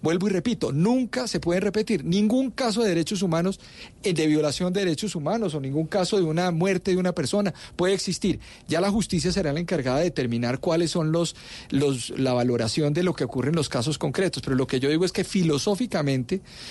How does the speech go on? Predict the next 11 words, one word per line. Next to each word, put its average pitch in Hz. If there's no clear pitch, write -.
pues 196
el 170
derecho 151
a -
la 220
protesta 151
existe 202
siempre 190
en 196
el 160
marco 147